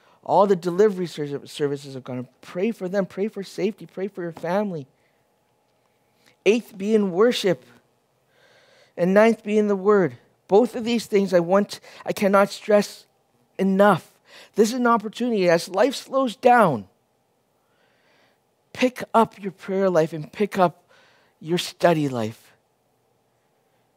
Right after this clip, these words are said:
Find out what God wants to say in this time and what God has to speak to you. Grow in your faith. Grow in your,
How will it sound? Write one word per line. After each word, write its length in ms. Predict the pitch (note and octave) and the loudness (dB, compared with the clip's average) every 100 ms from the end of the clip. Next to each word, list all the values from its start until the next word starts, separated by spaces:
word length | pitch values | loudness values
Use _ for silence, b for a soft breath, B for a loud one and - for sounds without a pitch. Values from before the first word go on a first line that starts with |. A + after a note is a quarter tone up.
| _ | _
Find 480 | _ G#3 G#3+ C4 B3+ | _ -4 0 2 2
out 140 | A#3 | 2
what 160 | G#3+ F#3 | 2 0
God 220 | G#3 G3+ | 2 0
wants 260 | F#3+ G3 - | 0 -6 -6
to 80 | F#3+ | -10
say 340 | - F#3+ G3+ | -6 0 0
in 140 | G#3 | 0
this 160 | F#3+ F#3 | -2 -6
time 340 | - G3 F#3+ | 0 0 2
and 100 | D#3 | 0
what 140 | E3+ F3 | -2 -2
God 220 | F#3+ G3 | 0 2
has 160 | F#3 - | 0 -4
to 80 | |
speak 380 | E3+ - G#3+ G#3 | -16 -12 -10 -10
to 100 | - | -10
you. 160 | E3+ D3 - B B | -8 -8 -10 B B
Grow 500 | - F#3 A3+ B3+ B3 | -8 4 6 6 4
in 260 | - G3+ G3 | 0 0 2
your 140 | G3 | -2
faith. 420 | - - G3+ F3+ - | -6 -2 0 0 -4
Grow 380 | G3+ A3 B3 | 4 6 6
in 280 | - G#3+ G#3 | 2 0 0
your, 240 | G3 G3+ | 2 2